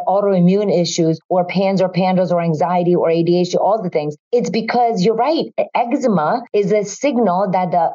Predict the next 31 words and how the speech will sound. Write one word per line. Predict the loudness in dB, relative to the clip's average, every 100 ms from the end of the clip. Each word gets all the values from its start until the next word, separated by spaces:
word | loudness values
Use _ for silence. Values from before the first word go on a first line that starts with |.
| -2
immune | 2 2 2 2 0 -2
system | -2 -4 -2 0 0
is | 0 -4 -2
out | -2
of | -2
control. | -4 -4 -2 -2 -4 -8 _
The | 0 2
immune | 2 2 2 0
system | 0 -2 0 0
is | 0
now | -2
so | -4 -2 -2 0
confused | -2 -2 0 2 2 2
and | 0
it | 0
doesn't | 0 0 2
know | 0
what | 0 0 0 2
it's | 0 0
doing, | -2 0 0
so | 0 -2
it's | -2
attacking | -4 -2 -4 0 -2 -2 -10 -6
the | -2 -2
skin. | -2 -4 -4 -10 _ -4
And | 0 2
if | 0 0 -2
we | 0 2 2
treat | 0 0 0 2
it | 2
like | 0